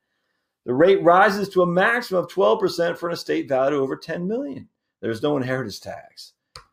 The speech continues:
Connecticut is the only state with a gift tax, which applies to real and tangible property in Connecticut, um, and intangible personal property anywhere for permanent residents. Only the amount given after two thousand five and over two million is taxed, though, thank goodness,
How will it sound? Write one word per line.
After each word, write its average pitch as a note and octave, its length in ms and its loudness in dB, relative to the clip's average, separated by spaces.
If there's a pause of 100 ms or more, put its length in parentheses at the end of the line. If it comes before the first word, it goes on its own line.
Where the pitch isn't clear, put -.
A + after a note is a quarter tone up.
(480)
Connecticut F#3+ 460 4
is D#3 140 -2
the F3+ 80 2
only G#3 180 2
state G#3+ 240 0
with F#3 140 0
a E3+ 40 2
gift D#3+ 400 -4
tax, F#2+ 400 -10
which A#2 160 -8
applies C3 420 -2
to A#2+ 80 -8
real C#3+ 260 0
and C3+ 100 -4
tangible C3 340 -4
property C#3+ 380 0
in A#2 80 -6
Connecticut, C#3 600 -2 (520)
um, A#2 400 4
and A#2+ 200 -2
intangible D#3 500 0
personal D3 340 0
property C3+ 440 2
anywhere C3+ 380 2
for A2+ 120 -4
permanent B2 360 -4
residents. B2+ 640 -2 (300)
Only D#3+ 180 4
the E3 80 -2
amount D3 420 0
given E3+ 260 6
after D3+ 300 -2
two D3 200 -10
thousand C3+ 340 0
five B2 480 -2
and A#2 120 -6
over A#2 380 0
two C#3+ 200 -8
million B2+ 300 0
is F#2+ 140 -6
taxed, A#2 400 -8
though, F#2 200 -6
thank F#2 240 -16
goodness, F2+ 340 -10